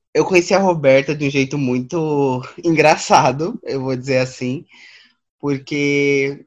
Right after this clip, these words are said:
eu tive muito, sempre tive pouco contato com rap, apesar de, enfim, vir de periferia, mas a periferia que eu nasci sempre foi muito ligada ao funk. E aqui no R N,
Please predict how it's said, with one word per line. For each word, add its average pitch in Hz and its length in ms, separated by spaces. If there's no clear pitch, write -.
eu 165 120
tive 175 220
muito, 170 240
sempre 190 280
tive 180 240
pouco - 380
contato 180 360
com 175 140
rap, 131 400
apesar 120 460
de, 127 160
enfim, 123 320
vir 117 160
de 113 100
periferia, 131 720
mas 127 240
a 131 60
periferia 131 440
que 135 140
eu - 20
nasci 139 480
sempre 170 460
foi 151 240
muito 135 200
ligada 147 300
ao 156 80
funk. 127 640
E 135 120
aqui 156 680
no 143 240
R 147 280
N, 165 320